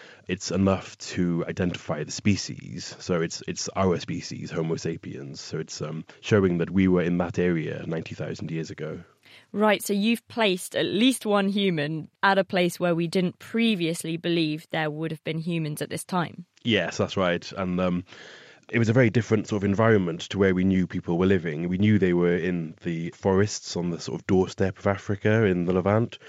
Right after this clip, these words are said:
Speaker 1: And now we know they were deep in, in the interior of Arabia.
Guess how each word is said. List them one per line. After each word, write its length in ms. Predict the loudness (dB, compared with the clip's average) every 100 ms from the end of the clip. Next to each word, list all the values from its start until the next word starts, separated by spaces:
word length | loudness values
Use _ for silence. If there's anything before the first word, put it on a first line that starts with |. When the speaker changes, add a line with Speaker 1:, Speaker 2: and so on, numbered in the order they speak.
| -20 -18 -18 -18 -12 -2
Speaker 1:
And 120 | 2
now 160 | 4
we 100 | 4
know 180 | 4 2
they 140 | 2 0
were 340 | 0 0 -2 -2
deep 240 | -2 0
in, 280 | -2 -2 -6
in 140 | -6 -6
the 180 | -6
interior 640 | -6 -6 -4 -2 -2 -4 -4
of 160 | -6
Arabia. 640 | -8 -8 -8 -10 -10 -10